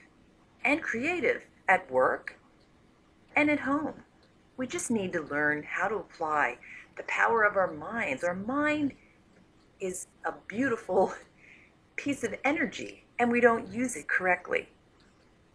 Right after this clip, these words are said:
So combining the power of our mind and our own unique gifts will fully maximize the potential that's within every one,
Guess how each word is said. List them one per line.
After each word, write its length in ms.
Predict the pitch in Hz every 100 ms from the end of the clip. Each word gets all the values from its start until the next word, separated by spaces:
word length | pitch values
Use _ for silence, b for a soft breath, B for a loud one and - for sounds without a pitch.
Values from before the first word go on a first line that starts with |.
| _ _
So 200 | - 247
combining 540 | 233 226 240 254 285 220
the 80 |
power 380 | - - 196 202
of 100 | 185
our 100 | 170
mind 460 | 139 151 165 175 160 147
and 80 | 143
our 220 | 139 143
own 160 | 170
unique 360 | 190 185 165 -
gifts 520 | 131 131 - - - _ _ _ _ -
will 140 | 156 156
fully 640 | - 214 240 247 240 233 - _ _ 156
maximize 840 | 160 165 - - 147 135 135 - - _ _ -
the 60 |
potential 580 | - - - 170 156 139
that's 300 | 139 139 -
within 300 | 147 151 139
every 240 | 139 135
one, 240 | 131 135